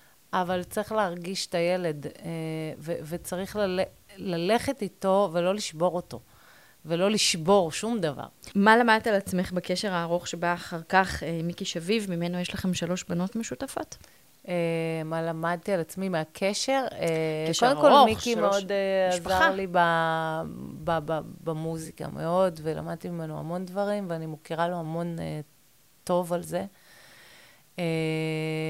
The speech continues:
Speaker 1: שוב, את יודעת, שני אומנים, לגדל משפחה, לא, בואי נגיד, אה, רגוע,
Speaker 2: <laughs>
Speaker 1: אבל
Speaker 2: ריגושים. <laughs>
Speaker 1: כן, אבל זה חיים מאוד סוערים, אבל... אה, אה,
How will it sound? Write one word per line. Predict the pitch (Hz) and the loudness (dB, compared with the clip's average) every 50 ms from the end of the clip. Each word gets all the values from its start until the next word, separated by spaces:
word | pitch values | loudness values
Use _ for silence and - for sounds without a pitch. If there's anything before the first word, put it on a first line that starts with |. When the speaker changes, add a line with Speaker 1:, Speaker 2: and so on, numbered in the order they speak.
| 160 156 156 151 180 | -4 -4 -4 -6 -4
Speaker 1:
שוב, | - - - 294 294 233 196 | -4 -2 4 4 6 6 6
את | 202 190 - | 4 2 2
יודעת, | 208 233 240 220 202 - | 6 8 8 8 8 6
שני | - 226 233 240 | 0 0 2 2
אומנים, | 247 247 214 190 185 190 214 233 233 233 214 202 190 | 2 2 2 2 2 2 2 2 2 2 2 0 0
לגדל | 185 170 180 175 170 196 | 0 -2 -2 -2 -2 -2
משפחה, | 202 202 190 - - - - - 208 202 196 180 | -2 -2 -4 -6 -8 -10 -2 0 2 4 4 2
לא, | 180 185 196 208 214 214 208 202 196 190 180 180 175 170 170 170 160 160 160 165 160 156 147 139 | 4 4 4 4 6 6 4 6 6 6 6 6 4 4 2 0 0 -2 -2 -2 -4 -4 -6 -4
בואי | 156 175 185 180 | -2 0 0 0
נגיד, | 180 180 175 165 175 190 190 170 185 | 0 -2 -2 -2 -2 -2 0 2 6
אה, | 185 180 175 180 180 | 6 8 8 8 6
רגוע, | 190 196 202 202 190 208 208 196 180 175 185 196 - - - 349 349 370 - 339 | 6 4 4 6 6 8 10 10 10 10 8 4 -2 4 8 8 8 10 10 8
Speaker 2:
<laughs> | 330 320 330 - 269 - - - | 6 6 6 0 -8 -8 -6 0
Speaker 1:
אבל | - 190 175 170 180 185 180 185 | 0 2 2 4 6 6 6 6
Speaker 2:
ריגושים. | - 294 233 262 294 - - 320 254 196 202 208 - - 320 302 | 4 4 4 2 2 2 2 2 2 2 2 0 0 2 2 4
<laughs> | 285 - - 254 - - | 4 2 2 -2 2 6
Speaker 1:
כן, | 240 233 233 208 185 180 | 8 8 8 8 6 2
אבל | 180 180 170 180 - - 214 220 - | 0 0 0 0 0 2 0 0 -2
זה | 202 190 | -2 -4
חיים | - - 190 202 220 | 0 0 0 2 2
מאוד | 226 220 220 208 190 | 4 4 2 2 0
סוערים, | - - 208 185 180 170 175 175 170 | -2 0 2 2 2 2 2 0 0
אבל... | 170 170 160 160 170 170 165 165 165 | -2 -4 -2 0 0 2 2 2 2
אה, | 165 165 165 165 165 165 165 165 165 165 165 165 165 170 170 170 170 170 170 170 170 175 - - _ _ _ _ - | 2 2 2 2 2 0 0 -2 -2 -4 -4 -6 -6 -6 -6 -8 -8 -8 -10 -12 -12 -14 -16 -20 _ _ _ _ -6
אה, | 165 | -4